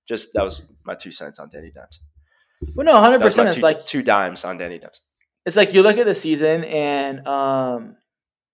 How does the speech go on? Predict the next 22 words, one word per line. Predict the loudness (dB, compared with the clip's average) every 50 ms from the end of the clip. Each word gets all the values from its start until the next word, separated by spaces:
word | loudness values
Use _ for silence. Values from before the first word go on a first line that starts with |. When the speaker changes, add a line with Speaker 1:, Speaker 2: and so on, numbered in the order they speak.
| _ _ _ _ _ _
Speaker 2:
they | -4 -2 0
signed | 0 2 2 4 4 4 4 4 4
the | 4
wideout. | 6 6 6 6 8 6 6 4 4 0 -10 -20
Gosh, | -20 -20 -20 -16 -14
what's | -14 -12 -12
his | -12 -14 -12
name? | -14 -14
They | -12 -8
signed | -6 -6 -4
the | -2
wideout | 0 2 4 8
Speaker 1:
Oh, | 8 6
Speaker 2:
from | 6
the | 8
Speaker 1:
Kenny | 4 4 6 6
Speaker 2:
Lions. | 6 6 6 6 4 2
Speaker 1:
Golladay. | 0 0 0 0
Speaker 2:
Kenny | 0 2 6
Golladay, | 6 6 6 6 2 -4 -6
right? | -4 -2 -4 -4 -4
Who, | -6 -8 -10 -10